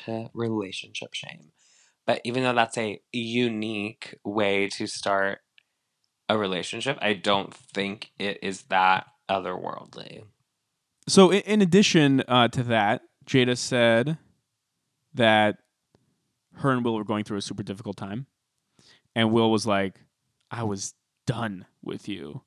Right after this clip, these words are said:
Speaker 2: And then he, you know, they laugh about it and they say, "Well, marriages have that, though." And Jada says, "We basically broke up." And Will clarifies that they decided that they were going to separate for a period of time,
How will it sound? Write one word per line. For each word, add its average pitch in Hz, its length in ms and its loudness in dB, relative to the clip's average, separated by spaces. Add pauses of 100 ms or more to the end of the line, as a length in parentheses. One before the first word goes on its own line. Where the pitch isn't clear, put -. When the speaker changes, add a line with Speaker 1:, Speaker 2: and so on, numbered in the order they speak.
(680)
Speaker 2:
And 127 160 2
then 135 100 4
he, 143 200 0 (260)
you 208 100 0
know, 185 120 2
they 175 100 2
laugh 147 260 8
about 135 360 6
it 135 100 4
and 127 80 0
they 120 60 -2
say, 127 200 -2
"Well, 156 220 0
marriages 143 400 -2
have 120 240 -2
that, 110 220 -4
though." 110 360 4 (840)
And 117 120 -4
Jada 143 260 4
says, 110 400 2 (180)
"We 117 100 -2
basically 117 360 -2
broke 104 260 -4
up." - 240 -2 (1400)
And 117 580 0
Will 123 560 2 (500)
clarifies 123 640 2
that 107 160 0
they 113 60 -4
decided 117 420 0
that 110 100 -8
they 110 80 -4
were 104 100 -2
going 107 200 -6
to 95 60 -8
separate 139 720 2
for 107 140 -2
a 101 40 -2
period 151 300 -2
of 175 80 -2
time, 117 540 -4